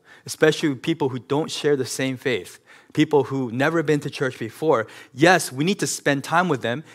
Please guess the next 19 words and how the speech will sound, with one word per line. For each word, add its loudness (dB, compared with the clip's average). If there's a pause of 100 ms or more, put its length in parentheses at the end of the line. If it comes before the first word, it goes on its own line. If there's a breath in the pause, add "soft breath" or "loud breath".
(160 loud breath)
Yes, 2
we -2
need -4
to -2
love 4
on 0
them. 0 (200 loud breath)
Yes, 2
we -2
need -2
to -12
show -4
compassion 2 (140 loud breath)
and -10
care 4
towards 0
them. 0 (320 loud breath)
But 2
remember, 0